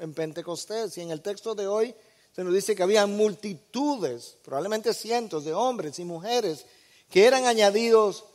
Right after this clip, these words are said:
constantemente, ni siquiera en un fin de semana, constantemente. Había hambre por la palabra de Dios.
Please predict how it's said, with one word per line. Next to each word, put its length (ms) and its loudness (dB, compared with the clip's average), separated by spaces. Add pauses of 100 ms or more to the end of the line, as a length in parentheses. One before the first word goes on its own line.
(220)
constantemente, 1200 4
ni 120 0
siquiera 440 4
en 80 0
un 140 -2
fin 160 -2
de 100 4
semana, 440 0
constantemente. 1000 -2 (1900)
Había 380 2
hambre 260 -2
por 160 -6
la 120 -4
palabra 340 -2
de 140 -2
Dios. 440 -10